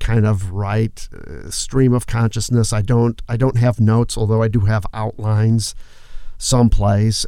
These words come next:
and I'll have to stop and do some, uh, research when I come across things that I don't know, because I've really tried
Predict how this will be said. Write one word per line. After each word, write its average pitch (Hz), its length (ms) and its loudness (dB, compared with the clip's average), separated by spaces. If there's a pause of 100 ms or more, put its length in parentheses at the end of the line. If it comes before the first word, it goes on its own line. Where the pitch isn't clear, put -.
and 120 200 0
I'll 127 100 2
have 143 220 4
to 120 100 -4
stop 120 560 0
and 110 220 0
do 113 440 4 (440)
some, 107 800 0 (180)
uh, 101 400 -2
research 123 920 0
when 110 440 0
I 104 120 -2
come 120 200 0
across 117 380 2
things 117 260 0
that 113 120 0
I 107 80 2
don't 110 280 0
know, 117 260 0
because 104 280 -4
I've 107 220 -2
really 113 240 0
tried 113 640 0